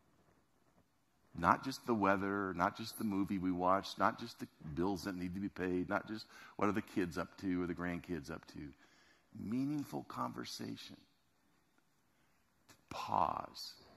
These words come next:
Have meaningful conversation with those we love the most and with our God. It's so important.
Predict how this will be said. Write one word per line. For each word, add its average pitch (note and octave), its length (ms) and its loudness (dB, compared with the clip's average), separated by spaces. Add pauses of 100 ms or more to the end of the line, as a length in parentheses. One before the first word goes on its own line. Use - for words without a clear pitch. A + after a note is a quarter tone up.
(800)
Have C#2+ 200 -2
meaningful F2+ 500 -2
conversation A#2 680 -2
with - 160 -8
those F#2 300 -2
we F#2+ 100 0
love E2+ 280 0
the F2+ 60 -6
most C#2+ 440 -12 (1120)
and - 100 -10
with D2 160 -6
our F2 180 -6
God. - 440 -4 (1600)
It's - 120 -2
so - 120 -2
important. - 480 -8